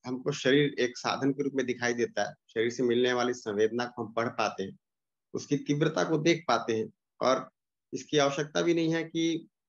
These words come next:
हम उसको बहुत तीव्र कोई संवेदना हो रही है और उसको हम फिर भी सिर्फ देखते रहें, उसका कोई उपचार ना करें, इसकी भी आवश्यकता नहीं है। तो हम निर्णय लेंगे संयम के भाव के साथ कि अगर ये बहुत तीव्र है और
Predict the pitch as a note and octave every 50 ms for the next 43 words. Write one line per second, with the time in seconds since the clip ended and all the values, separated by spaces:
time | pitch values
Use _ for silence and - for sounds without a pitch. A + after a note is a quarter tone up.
0 | _ _ - A#2+ C3 C3+ C#3 C3+ - - D3 C#3+ D3 D3 D3+ - _ F#2+ G#2 A#2
1 | D3+ D3+ - - _ C#3+ D3 C#3+ C#3 C#3 D3 C#3+ C#3 C#3 B2 B2 C3 B2+ C3+ C#3
2 | C#3 C3+ C3 C3 C3 A#2 A2 G#2+ A#2+ - - A#2 A2+ A#2 A#2+ A#2 - - - B2
3 | B2 B2 B2 B2+ - - _ _ _ _ _ _ _ - - C3 C3 C3+ C3 -
4 | C3 A2 G2+ A2+ A2+ A2+ A2+ C3 C3 B2 B2+ A#2+ A#2 C#3 B2 C3 C3 A#2+ - -
5 | - A2 G2+ G2+ G2+ G2 F2 - - F2+ F2+ E2+ - _ _ _ _ - - -
6 | - C#3 C3+ C3+ B2+ A#2+ A#2 A#2+ A2 - - A2 G#2 G#2 G2 F#2 F#2+ - - _
7 | _ _ _ _ _ _ _ _ _ - A#2 B2+ B2+ B2 B2 B2+ B2+ C3+ C3+ D3
8 | D#3 D3+ D3 C#3+ C#3 C3+ - A#2+ A#2 A#2+ A#2+ A#2+ - B2 A2 G#2+ G#2+ G#2+ G#2 -
9 | - G2 - F#2+ F#2 - - _ _ _ _ _ _ _ _ _ _ _ _ _
10 | _ - - A2+ G#2 A2+ A2+ A2+ A#2+ A#2+ A#2 A2 - G#2+ A2+ B2+ B2+ - C3 C3
11 | B2+ C3 B2+ A#2+ B2 B2 B2+ B2+ - G#2 G#2+ G#2+ A2 A2 -